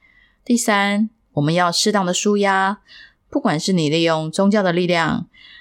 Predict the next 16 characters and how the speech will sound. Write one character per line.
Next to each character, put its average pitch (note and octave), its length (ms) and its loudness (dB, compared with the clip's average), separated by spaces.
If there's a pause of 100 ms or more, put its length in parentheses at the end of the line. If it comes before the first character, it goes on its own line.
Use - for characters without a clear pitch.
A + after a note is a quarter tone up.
还 D3+ 180 -4
是， D3+ 420 0
呃， C#3+ 180 0
运 G#3 200 4
动 G3+ 200 0
的 E3 80 -4
力 D#3+ 160 -2
量， C#3+ 320 -2 (200)
或 - 160 -2
者 E3 80 -8
是 E3+ 200 -2
各 G3 160 0
种 C#3+ 160 -2
的 C#3 80 -6
活 C#3+ 180 -2
动 D#3 260 -4